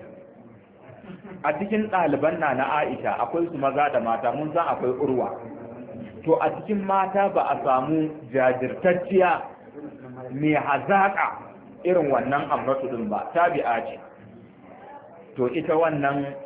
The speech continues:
Amratu ta karɓo daga malamarta Aisha, Aisha kuma zaujin Nabi sallallahu alaihi wa sallama. Matar Annabi sallallahu alaihi wa sallama, uwar mu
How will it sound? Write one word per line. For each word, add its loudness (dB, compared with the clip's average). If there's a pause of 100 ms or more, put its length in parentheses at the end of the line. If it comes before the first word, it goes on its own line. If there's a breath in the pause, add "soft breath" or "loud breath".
(400)
Amratu 0
ta 2
karɓo -2
daga 0
malamarta 0
Aisha, 0 (560)
Aisha 0
kuma -4
zaujin -2
Nabi -2
sallallahu 0
alaihi -2
wa 0 (160)
sallama. -2 (720)
Matar 2
Annabi 0
sallallahu 2
alaihi 2
wa -4
sallama, -2 (400)
uwar 2
mu -4